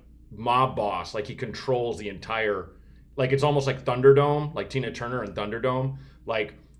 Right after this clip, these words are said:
just controls the entire landscape and puts you either where you're gonna get torn apart by the vicious young kids or played with nicely where he lives. It's, like, good and bad neighborhoods. And so it's, it's, it's dark and kinda deep,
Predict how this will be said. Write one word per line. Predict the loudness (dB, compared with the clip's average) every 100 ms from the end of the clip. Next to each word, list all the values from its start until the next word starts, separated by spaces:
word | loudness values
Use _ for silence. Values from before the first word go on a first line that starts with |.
| -20
just | 2 2 4
controls | 0 2 6 8 8 4 -2
the | -8
entire | -8 -4 0 2 0 0 -2 -4
landscape | -4 -2 -2 -4 -6 -4 -4 -2
and | -4 -4 -8 -12 -16 0
puts | 2 2
you | -6
either | -8 -6 -4
where | -2
you're | -2 -4
gonna | -8
get | -6 -8 -8 -20 -10
torn | -6 -4
apart | -6 -4 -2 -2 -2
by | -6
the | -6 -10 -8
vicious | -4 -4 -4 -6
young | -6 -6 -4
kids | 2 2 2
or | -2 -6
played | -2 -4 -2
with | -4 -6
nicely | -8 -10 -10 -10 -10 -10 -4
where | -4
he | -4 -8 -8
lives. | -8 -10 -8
It's, | -6
like, | -6 0
good | 4 4
and | 2 -4
bad | -4 -4 -4
neighborhoods. | -6 -4 -2 2 0 0 -10 -20 -20 -20 -20 -6
And | -4 -4 -8
so | 2 4
it's, | 4 -8 -4
it's, | -4 -4 -12 -20 -4
it's | -2 -2
dark | 0 2 4 4 0
and | -6
kinda | -4 -4 -4
deep, | -8 -12 -14